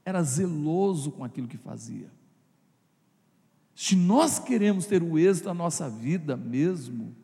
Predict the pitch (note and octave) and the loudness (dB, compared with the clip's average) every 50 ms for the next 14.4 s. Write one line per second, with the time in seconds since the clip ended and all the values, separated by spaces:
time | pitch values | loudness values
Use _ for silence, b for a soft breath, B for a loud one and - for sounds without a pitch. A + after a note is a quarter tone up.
0 | _ _ _ _ _ _ _ _ _ _ _ _ _ _ _ _ _ F3 F#3 F3 | _ _ _ _ _ _ _ _ _ _ _ _ _ _ _ _ _ -2 -2 0
1 | - A#3 A3+ G#3 F3+ - - A#3 A3+ G#3+ G#3 - - - - - - - - _ | 4 4 4 4 2 2 2 4 4 4 4 2 -6 -16 -18 -20 -20 -20 -20 _
2 | _ _ _ _ _ _ _ _ - A#3+ D4 E4 E4+ D#4 - - A#3 B3+ A#3 A3+ | _ _ _ _ _ _ _ _ 4 6 6 6 6 4 -2 -4 -2 0 2 2
3 | G#3+ F3+ - - - - G3+ A3 C4 G3 F3 G#3 E3+ C3 C#3 D3 D3 D#3+ F#3 G#3 | 2 0 0 -6 -4 2 4 4 4 4 2 -2 -4 -4 -4 -4 0 0 2 2
4 | G#3 F#3 D#3 D#3+ E3+ D#3+ - F3+ E3 - G3 F3+ D#3+ G3+ F3 F3 F3+ F3 - - | 2 2 0 -4 -6 -6 -6 -8 -6 -4 -6 -4 -4 -6 -6 -4 -6 -6 -6 -8
5 | F3+ F3 D3+ C#3 D#3 F3 G3 G3 G3+ - - - - - - _ _ _ _ _ | -8 -8 -8 -8 -8 -8 -8 -8 -10 -12 -16 -18 -20 -20 -20 _ _ _ _ _
6 | _ _ _ _ _ _ _ _ - - A3+ A3+ G3 E3 E3 A3 G#3+ G3 F#3 F3+ | _ _ _ _ _ _ _ _ 2 8 8 8 10 10 8 8 8 6 6 6
7 | F#3 F#3+ G#3 A3+ A#3+ A#3+ G#3+ F3 F#3 G3 - G#3 G3+ F3 - G3+ F#3 - F#3 G3 | 6 8 8 8 8 6 6 2 0 -2 -4 -6 -8 -6 -6 -6 -6 -6 -6 -6
8 | F#3+ E3 - F3 E3 C#3 D#3 E3+ F#3+ F#3+ G#3+ - - - - _ _ _ _ b | -6 -6 -6 -8 -8 -6 -8 -8 -8 -8 -10 -14 -18 -20 -20 _ _ _ _ b
9 | b b b b b b - G3+ F#3+ A3+ G#3+ B3 B3 A#3 - B3 G#3+ F#3 F3+ A#3+ | b b b b b b 4 8 8 8 8 8 4 2 2 2 2 4 4 2
10 | A#3+ A#3 A3+ G#3+ G#3+ A#3 B3+ C4+ C#4 A3+ - - - C4 B3 A#3+ C4 C4+ C4 A3+ | 2 2 0 0 2 2 2 2 2 0 -2 -2 -4 -4 -4 -4 -4 -4 -4 -4
11 | G#3 G3+ A3+ A#3+ B3+ C4+ C4 B3 A#3 F3+ - - - _ _ _ _ _ _ _ | -4 -2 -2 -2 -2 -4 -4 -8 -10 -14 -18 -20 -20 _ _ _ _ _ _ _
12 | _ _ _ _ _ _ _ _ _ _ _ _ _ _ _ B3+ F3 F#3+ A#3+ C4 | _ _ _ _ _ _ _ _ _ _ _ _ _ _ _ -4 0 2 2 4
13 | C4 B3+ A#3 A3+ A#3+ B3 C#4 D#4+ E4 D#4 - - - - C#4 B3 B3 A#3 A3+ G#3+ | 2 2 0 2 6 6 6 6 6 4 2 0 0 -2 -4 -4 -4 -6 -6 -6
14 | - - - A3+ - A#2 G#2+ G#2+ | -8 -8 -6 -6 -6 -6 -8 -10